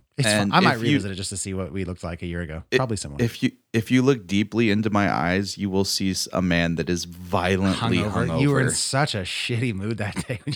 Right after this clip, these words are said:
Speaker 1: you showed
Speaker 2: Oh,
Speaker 1: up.
Speaker 2: I was a total bitch that whole
Speaker 1: Uh,
Speaker 2: day.
Speaker 1: drinking a Busch Light, if I'm not mistaken. I think you showed up with a Busch Light.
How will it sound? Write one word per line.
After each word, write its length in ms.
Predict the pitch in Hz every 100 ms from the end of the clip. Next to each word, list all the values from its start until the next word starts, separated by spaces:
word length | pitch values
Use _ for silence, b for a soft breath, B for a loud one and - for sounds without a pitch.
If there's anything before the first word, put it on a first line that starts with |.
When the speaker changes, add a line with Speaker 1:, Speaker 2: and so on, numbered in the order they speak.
| -
Speaker 1:
you 80 | -
showed 100 | 117
Speaker 2:
Oh, 640 | 117 120 117 110 98 92 -
Speaker 1:
up. 60 | -
Speaker 2:
I 120 | 117
was 180 | 117 110
a 60 |
total 360 | 101 117 113 107
bitch 320 | 92 92 -
that 200 | 92 85
whole 180 | - 101 95
Speaker 1:
Uh, 100 | 131
Speaker 2:
day. 160 | 76
Speaker 1:
drinking 340 | 90 165 190 180
a 120 | 147
Busch 260 | 131 147 143
Light, 220 | 165 151
if 60 |
I'm 100 | 110
not 80 | 113
mistaken. 320 | 110 - 160 127
I 40 |
think 80 | 123
you 60 |
showed 200 | 117 135
up 60 | 135
with 100 | 131
a 20 |
Busch 180 | 139 127
Light. 280 | 147 147